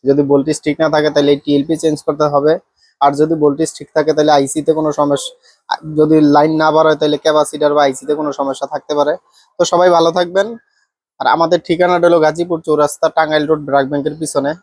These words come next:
আমাদের দোকানের নাম জাকির আইপিএস and সাউন্ড সিস্টেম।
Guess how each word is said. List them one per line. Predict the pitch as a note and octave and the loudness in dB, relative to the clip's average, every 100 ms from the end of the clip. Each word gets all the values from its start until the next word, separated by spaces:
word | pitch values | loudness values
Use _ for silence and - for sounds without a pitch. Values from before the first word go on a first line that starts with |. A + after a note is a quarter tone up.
| - | -8
আমাদের | C#3+ C#3+ C#3+ | -4 -2 0
দোকানের | C#3 D3+ D3 D3 | 0 0 0 0
নাম | D3 C3+ | 0 -2
জাকির | B2+ C3+ C3+ | -2 -2 -2
আইপিএস | C3 C#3+ C#3+ C#3 | -2 -4 -2 -2
and | C3+ - | -2 -4
সাউন্ড | C#3 C#3 C3+ | -4 -4 -4
সিস্টেম। | C3 - | -8 -6